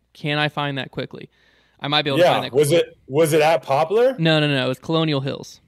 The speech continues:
Speaker 2: Yeah, no, for hundred percent. You just have to remember what tees you played from.
Speaker 1: It was the middle tees.
Speaker 2: 'Cause you have to,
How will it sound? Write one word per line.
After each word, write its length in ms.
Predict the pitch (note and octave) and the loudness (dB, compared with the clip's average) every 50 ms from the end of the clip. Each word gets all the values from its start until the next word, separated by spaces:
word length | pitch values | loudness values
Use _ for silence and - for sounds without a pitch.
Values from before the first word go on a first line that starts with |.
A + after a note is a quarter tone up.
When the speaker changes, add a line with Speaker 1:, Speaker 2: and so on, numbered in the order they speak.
| _ _ _ _ _ _ _ _ _ _ _ _ _ _ _ _ - | _ _ _ _ _ _ _ _ _ _ _ _ _ _ _ _ -4
Speaker 2:
Yeah, 300 | - F3 E3 A#2+ F2 G2+ | 0 0 0 0 0 -2
no, 320 | C3+ D#3+ B2 F#2+ F#2+ G2+ - - A#2 | -2 -2 -2 -2 -4 -6 -10 -14 -14
for 180 | - - D#3 C3 | -8 -6 -4 -2
hundred 220 | D#3+ F#3 F3+ D3 | 0 0 -2 -2
percent. 320 | B2+ C3 - C#3 A2 G2 A#2+ | -6 -8 -8 -8 -8 -6 -6
You 100 | D3 D#3 | -6 -4
just 140 | E3+ C#3+ | 0 2
have 120 | F#3 F3 C3 | 2 2 2
to 80 | D3 D3+ | 0 -2
remember 220 | D3 D3+ D3+ D3 | -2 0 0 2
what 180 | C#3+ C#3 - - | 2 2 2 0
tees 300 | - D#3 E3+ E3+ C3+ A#2 | -4 -6 -6 -6 -6 -8
you 60 | G#2 | -8
played 260 | - - G2+ F2 - | -6 -6 -6 -6 -6
from. 300 | - E2+ C#2+ A#1 - _ _ - - - | -8 -12 -16 -16 -18 _ _ -18 -6 -2
Speaker 1:
It 100 | E3+ F3+ | 0 0
was 120 | F3 D#3+ | 0 0
the 140 | D3 D#3 C#3 | 0 0 0
middle 220 | C3+ C3 B2 B2 | 0 -2 -6 -8
tees. 320 | - - - - - - _ _ _ _ _ _ _ _ _ _ _ _ _ _ _ _ _ - | -10 -12 -14 -16 -16 -18 _ _ _ _ _ _ _ _ _ _ _ _ _ _ _ _ _ -4
Speaker 2:
'Cause 240 | - F3 E3+ D3 D#3+ | 0 0 0 0 2
you 120 | F3+ F#3+ | 2 4
have 260 | G3 G#3+ A3+ A#3+ - | 4 4 4 4 2
to, 260 | G#3+ G3 D#3 - C3+ | 2 0 0 -2 -6